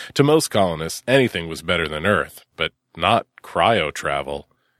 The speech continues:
Captain Braxton smiled, misinterpreting the chaser's reaction as interest. "They are very important passengers.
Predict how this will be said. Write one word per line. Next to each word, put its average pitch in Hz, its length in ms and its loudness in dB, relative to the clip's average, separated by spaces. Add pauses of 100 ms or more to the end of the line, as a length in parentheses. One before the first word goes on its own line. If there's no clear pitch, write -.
(840)
Captain 131 340 2
Braxton 92 480 0
smiled, 80 640 -2
misinterpreting 101 720 2
the 78 60 -10
chaser's 85 500 -2
reaction 87 460 0
as 82 140 -6
interest. 87 560 -4 (760)
"They 170 160 4
are 196 220 4
very 190 280 4
important 190 460 2
passengers. 117 760 0